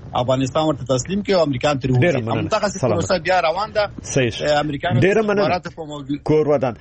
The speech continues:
Speaker 2: مدقق صاحب، ستاسو نظر څه دی؟ اه، لکه څنګه چې صدیقي صاحب وایي، که څه هم وایي، دا، اه، یوه غیر دولتي اداره ده یا بنسټ دی،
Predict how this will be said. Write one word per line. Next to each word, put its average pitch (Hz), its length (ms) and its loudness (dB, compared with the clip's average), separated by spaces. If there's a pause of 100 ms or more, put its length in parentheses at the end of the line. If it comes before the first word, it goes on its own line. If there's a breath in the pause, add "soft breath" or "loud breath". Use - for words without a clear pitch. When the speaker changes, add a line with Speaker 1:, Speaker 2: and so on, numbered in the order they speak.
(160 loud breath)
Speaker 2:
مدقق 196 380 2
صاحب، 208 200 0
ستاسو 175 360 0
نظر 123 320 2
څه - 200 -2
دی؟ 113 120 0
اه، 120 600 2 (160)
لکه 117 240 2
څنګه 123 220 2
چې 123 240 2
صدیقي 120 420 0
صاحب 123 320 0
وایي، 139 320 4 (300)
که 131 100 2
څه - 100 -6
هم 120 160 2
وایي، 113 180 4
دا، 117 240 4
اه، 101 640 -2
یوه 104 460 2
غیر 143 220 4
دولتي 104 800 -2
اداره 104 420 2
ده 101 180 2
یا 98 140 2
بنسټ 95 520 -2
دی، 104 140 0